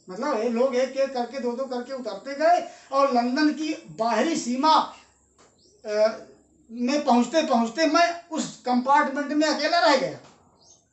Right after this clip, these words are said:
Or rather I thought, अथवा मैंने सोचा, I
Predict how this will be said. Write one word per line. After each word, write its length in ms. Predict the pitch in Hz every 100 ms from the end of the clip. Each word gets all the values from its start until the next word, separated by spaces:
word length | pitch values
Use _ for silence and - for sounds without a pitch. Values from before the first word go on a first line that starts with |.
| _ _ _ _ _ 185
Or 240 | 196 180
rather 460 | 185 185 254 240 208
I 180 | 196 -
thought, 340 | 180 175 196 -
अथवा 340 | 185 185 240 214
मैंने 260 | 208 226
सोचा, 760 | 220 - 247 254 311 - - - _ _ _ _ _ _ _ _ _ _ _ _ _
I 80 | 196